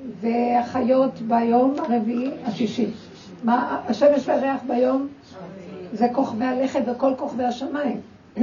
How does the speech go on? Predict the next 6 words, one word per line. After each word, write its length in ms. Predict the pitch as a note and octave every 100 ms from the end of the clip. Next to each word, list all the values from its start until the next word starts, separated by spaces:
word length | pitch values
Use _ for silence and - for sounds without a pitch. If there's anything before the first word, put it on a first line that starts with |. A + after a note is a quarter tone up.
| C4 A#3 G#3+ - - - -
צבא 200 | - A3
השמיים. 540 | C4+ C#4 C#4+ A#3+ G#3 F#3 - - - - - - -
<coughs> 560 | D#4+ D4 C4+ - - -
ביום 240 | A#3+ C#4
החמישי 520 | D4+ - C4+ C4 -
העופות 560 | - B3+ A3 - C4 -